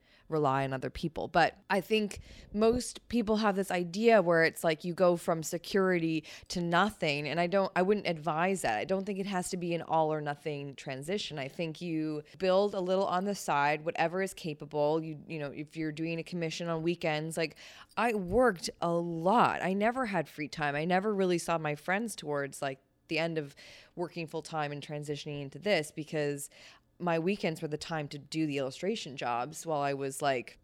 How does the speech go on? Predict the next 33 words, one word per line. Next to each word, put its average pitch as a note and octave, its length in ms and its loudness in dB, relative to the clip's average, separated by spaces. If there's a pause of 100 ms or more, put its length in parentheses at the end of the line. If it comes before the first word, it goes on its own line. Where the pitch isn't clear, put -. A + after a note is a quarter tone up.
w-, D#3+ 200 -8 (120)
working D3 320 -4
full - 140 -12
time. - 240 -12 (320)
Yeah. A3+ 300 6
And F3 140 0
so F#3 340 2 (100)
for G#3 120 0
me, G#3 760 0
the G3 100 -4
transition G3 600 0
was G3 180 -2
a G3+ 40 -2
slower F3+ 360 2
one. E3+ 340 2
I D#3 80 -2
didn't F3+ 220 -4
quit F3+ 280 0
until E3+ 220 -6
I E3 100 -2
knew E3 280 -2
that E3 120 0
I D#3 60 0
had D#3+ 220 -4
things E3 200 -8
coming D#3+ 320 -4
in. D3 220 -2
So D3 140 -10
then D3+ 180 -2
when D3 80 -4
I C#3+ 80 -2
did E3 240 -4
start, D3 420 0